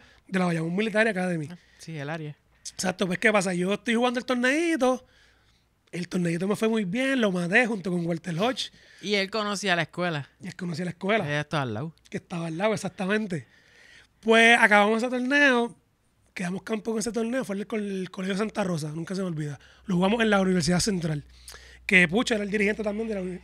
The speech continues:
Speaker 1: de la Universidad
Speaker 2: Todo lo
Speaker 1: Central.
Speaker 2: que tú estás diciendo es en un radio bien chiquito.
Speaker 1: Estamos hablando de Bayamón.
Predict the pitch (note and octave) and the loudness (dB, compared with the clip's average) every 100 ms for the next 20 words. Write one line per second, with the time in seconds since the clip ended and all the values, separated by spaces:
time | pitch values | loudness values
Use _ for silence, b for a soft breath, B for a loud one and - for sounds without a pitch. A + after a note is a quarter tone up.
0 | - F3+ F3+ E3 E3+ D3+ F3+ A3+ C#4+ C#4+ | -10 -8 -8 -8 -8 4 6 8 6 2
1 | B3+ C4 B3+ C4+ B3+ A#3 G#3+ A3+ A3 G#3 | 0 0 0 0 2 2 2 0 0 2
2 | A3 A3 F#3+ F3 A3 C4+ A#3 - G3+ D#3+ | 2 0 0 2 6 6 6 4 0 0
3 | F#3 G3+ F#3 A3 B3+ C4 A3+ F#3+ F3+ F#3+ | 0 0 4 4 4 2 0 -2 -6 -8